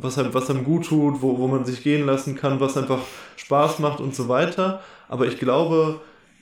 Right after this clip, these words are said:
mehrheitlich erfüllen im Kapitalismus Drogen schon die Funktion des einfach Wegwollens von dem,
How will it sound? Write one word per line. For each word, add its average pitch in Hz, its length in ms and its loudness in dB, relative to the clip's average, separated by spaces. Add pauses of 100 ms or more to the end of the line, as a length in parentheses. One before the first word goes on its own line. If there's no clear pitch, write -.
(140)
mehrheitlich 156 1080 0 (140)
erfüllen 160 640 0
im 143 180 -2
Kapitalismus 156 640 0
Drogen 156 300 2
schon 180 280 2
die 180 80 2
Funktion 156 720 0
des 139 220 -2
einfach 143 640 -2 (480)
Wegwollens 147 800 2
von 143 240 2
dem, 139 200 0